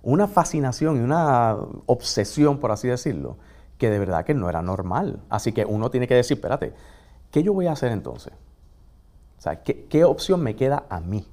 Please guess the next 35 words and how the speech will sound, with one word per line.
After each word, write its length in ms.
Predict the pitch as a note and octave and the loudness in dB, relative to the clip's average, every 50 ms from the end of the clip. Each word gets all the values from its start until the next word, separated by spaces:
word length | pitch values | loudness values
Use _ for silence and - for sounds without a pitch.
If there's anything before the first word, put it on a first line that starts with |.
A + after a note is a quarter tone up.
| - - - - - - - - - - - - - | -20 -20 -20 -20 -20 -20 -20 -20 -20 -20 -20 -18 -10
Yo 120 | - E2+ | -10 -8
tengo 200 | E2 - F2 F2 | -6 -4 -6 -4
que 100 | - - | -4 0
parar 320 | - - B2+ A#2 A2+ A#2 A#2 | 2 4 6 6 6 6 4
esto 220 | A#2+ C3 - - | 2 0 0 2
de 40 | E3 | 2
alguna 200 | C#3+ A2+ A2 A#2 | 2 2 0 0
manera, 340 | C3+ E3 E3+ C#3 G2+ G2 B2+ | 0 0 0 0 0 0 0
número 320 | D3 C3 B2+ C3 D3 E3 B2+ | 0 0 0 2 4 4 2
uno. 260 | F2+ D#2 D2 - - - | 2 0 -4 -10 -8 -4
Y 80 | - C#3+ | 0 0
número 280 | C#3+ C#3+ C3+ C3 D3+ | 2 2 4 4 4
dos, 340 | E3+ F3+ A#2 G2 - - - - | 4 4 4 2 -2 -8 -6 -2
te 60 | - | 0
voy 120 | A2+ A2+ C3+ | 2 2 4
a 60 | D3 | 2
hablar 200 | D3 E3+ D#3+ D#3+ | 2 2 0 -2
de, 120 | - - B2 | -4 -2 2
ahora 240 | A#2+ A#2 C3+ D#3 E3+ | 4 4 4 4 2
del 100 | D3 - | 0 -2
punto 220 | - A#2 A2+ C#3 | -4 -6 -4 -4
de 40 | C3+ | -4
vista 180 | D3 - C#3 | -4 -4 -4
humano, 340 | A2 F2+ F#2 F2 D#2+ D2 C2 - - - - - - | -6 -4 -6 -8 -8 -10 -14 -16 -20 -20 -20 -20 -14
porque 180 | - G#2 G2 G2+ | -12 -10 -8 -6
también... 400 | F2 F#2 G2+ A2+ C3+ C#3+ D3 D3 - - - - - - - - - - - - - - - - - - - | -6 -4 -2 -2 -2 -2 -2 -6 -12 -20 -20 -20 -20 -20 -20 -20 -20 -20 -20 -20 -20 -20 -20 -20 -20 -10 -2
Mira, 300 | - D3 D3+ B2+ A2 - | 2 6 8 8 6 6
yo 120 | C3+ C#3+ D3+ | 4 0 0
sé 140 | - E3 D#3 | 0 0 0
que 80 | E3+ | 0
es 60 | D#3 | 0
bien 160 | D3 F#3+ F#3+ F3+ | 0 0 -2 -2
fácil 360 | - - G#3+ G#3+ - B2 A2 | 0 -2 0 0 0 -2 -2
crear 300 | - A#2 G2+ G2 A#2 - | 0 0 2 2 0 0
caricaturas 800 | - D3 C3+ C#3+ C#3 C3+ C3 - C3+ G2+ D#2 - - - - - | 0 -2 0 0 -2 -2 -2 -2 -2 -4 -4 -6 -10 -14 -18 -20